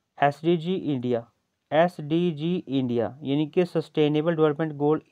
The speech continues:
India Index has been prepared by which institution oblique ministry? Answer is नीति आयोग। Question number twenty-one is,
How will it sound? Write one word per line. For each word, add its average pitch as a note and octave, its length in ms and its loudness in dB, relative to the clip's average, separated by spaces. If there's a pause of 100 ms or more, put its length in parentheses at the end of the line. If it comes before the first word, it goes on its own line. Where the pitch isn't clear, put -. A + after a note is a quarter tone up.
India C3+ 300 2
Index A2+ 440 0 (960)
has C#3+ 260 6
been D3+ 480 -2
prepared D3 500 0
by D3+ 180 4
which D3 400 -6
institution C#3+ 680 -4
oblique C#3+ 380 -4
ministry? C#3+ 420 -2
Answer C3+ 380 -2
is C#3 200 -4
नीति C#3 400 -2
आयोग। B2 440 0 (3500)
Question D3 300 -4
number D#3+ 160 -4
twenty-one D#3 560 0
is, D3 260 -6